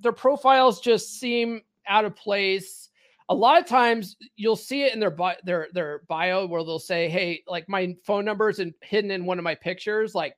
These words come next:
text me," or whatever. That's a scam. Dude, like, that's, that is a hundred percent scam, and you should report those people. Uh,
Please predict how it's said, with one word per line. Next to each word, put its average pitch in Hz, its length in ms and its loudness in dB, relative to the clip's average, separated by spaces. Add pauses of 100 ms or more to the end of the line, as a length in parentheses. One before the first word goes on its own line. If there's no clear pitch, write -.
(140)
text - 340 -6
me," 202 120 -8
or 202 100 -8
whatever. 208 480 -6 (560)
That's 185 200 -4
a 160 40 -16
scam. 131 400 -10
Dude, 170 200 -6
like, 185 200 -4 (100)
that's, 202 300 -6
that 202 220 0
is 160 140 -4
a 143 60 -6
hundred 175 220 -6
percent 170 300 -10
scam, 180 460 -8 (380)
and 165 240 -2
you 202 120 -6
should 214 160 -6
report 165 480 -6
those 143 160 -10
people. 135 460 -16 (760)
Uh, 190 220 4